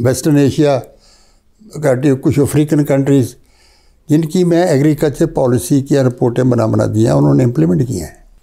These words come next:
इस तरह से मैंने ईरान में report दी एक। उस report पर उनके बाईस गवर-, हैं, province हैं और मैं, उनका system American वाला governor होता है, वहाँ prime minister, chief minister नहीं होता।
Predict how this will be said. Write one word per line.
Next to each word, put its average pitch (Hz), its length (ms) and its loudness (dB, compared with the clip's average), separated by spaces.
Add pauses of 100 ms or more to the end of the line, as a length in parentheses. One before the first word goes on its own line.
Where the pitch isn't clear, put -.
(120)
इस 170 140 0
तरह 196 160 2
से 208 160 0
मैंने 180 340 2
ईरान 151 240 2
में 151 140 2
report 127 320 -2
दी 120 140 0
एक। - 120 -8 (1900)
उस 190 220 -2
report 190 380 -2
पर 180 480 -2 (200)
उनके 170 200 0
बाईस 147 420 0
गवर-, 127 400 -4
हैं, 120 300 0 (400)
province 123 380 -2
हैं 160 300 -4 (1200)
और 156 160 0
मैं, 160 200 0
उनका 175 380 0
system 170 460 -2
American 135 380 0
वाला 135 240 2
governor 127 360 0
होता 123 240 0
है, 127 60 0
वहाँ 123 120 0
prime 120 260 -2
minister, 110 380 -6
chief 135 180 -2
minister 120 340 -6
नहीं 123 140 -2
होता। - 340 -10